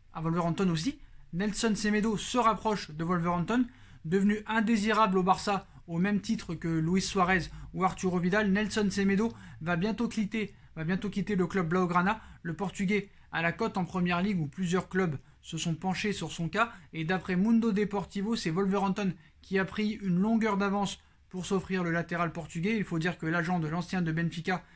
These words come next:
n'est autre que Jorge Mendes, dont les connexions avec Wolverhampton ne sont plus à présenter. Aucun accord n'a cependant été trouvé entre les deux clubs, d'autant que les dirigeants catalans espèrent entre quarante et quarante-cinq millions d'euros, une somme qui sera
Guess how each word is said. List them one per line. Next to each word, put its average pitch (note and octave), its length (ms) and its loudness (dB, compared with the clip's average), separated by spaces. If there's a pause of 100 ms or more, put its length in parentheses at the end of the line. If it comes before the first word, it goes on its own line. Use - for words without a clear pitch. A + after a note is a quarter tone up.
(180)
n'est F#3 160 -4
autre G3+ 380 0
que D#3+ 160 -4
Jorge E3 320 0
Mendes, F#3 420 4 (460)
dont F#3 240 0
les F3 100 2
connexions F#3+ 540 0 (320)
avec D#3+ 260 -2
Wolverhampton F3 720 0 (300)
ne E3 100 -4
sont E3+ 200 -2
plus G3 200 0
à F3 60 4
présenter. F3+ 560 -4 (180)
Aucun A#3 380 2
accord A3+ 300 2
n'a F#3+ 100 0
cependant F#3+ 360 -2
été F3+ 200 -2
trouvé G3 280 -4
entre F3 300 -2
les E3 120 2
deux F3 140 2
clubs, G#3 280 0
d'autant F3 300 0
que E3+ 100 -4
les D#3 120 0
dirigeants F3 380 0
catalans F#3 400 0 (300)
espèrent F#3 500 0
entre F3 240 -4
quarante G3+ 540 0
et F3 100 -8
quarante-cinq G3 600 0
millions F#3 240 0
d'euros, F3 360 0 (220)
une F3 140 -2
somme G3 200 0
qui E3+ 120 -6
sera E3+ 340 -2